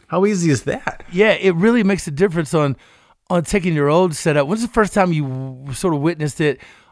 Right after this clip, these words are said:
Speaker 2: on an old muscle car or a hot rod or something that you could, you know, it's one thing to have a new car and have fuel injection. Everybody appreciates that. But something else to get in an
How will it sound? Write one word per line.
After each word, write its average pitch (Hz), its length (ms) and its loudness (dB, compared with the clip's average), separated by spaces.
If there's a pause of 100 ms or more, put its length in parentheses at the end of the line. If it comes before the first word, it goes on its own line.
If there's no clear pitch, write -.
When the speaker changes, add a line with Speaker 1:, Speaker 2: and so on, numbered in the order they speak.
(100)
Speaker 2:
on 160 160 0
an 143 120 2
old 160 360 4
muscle 147 420 0
car 139 400 2
or 143 200 -2
a 113 80 -2
hot 143 300 -4
rod 131 440 0
or 117 100 -8
something 135 400 -6
that 117 300 -4 (340)
you 151 80 -4
could, 143 280 0 (320)
you 226 80 4
know, - 20 8
it's 165 100 2
one 202 260 4
thing 165 380 2
to 143 80 0
have 143 240 0
a 127 60 -2
new 135 180 0
car 127 300 0
and 117 100 -2
have 117 160 -6
fuel 131 220 -4
injection. 113 400 -6
Everybody 123 240 -6
appreciates 95 420 -14
that. 110 380 -10 (500)
But 147 160 -2
something 165 560 -6
else 156 280 -2
to 135 60 -12
get 143 200 -4
in 135 160 -2
an 117 180 -4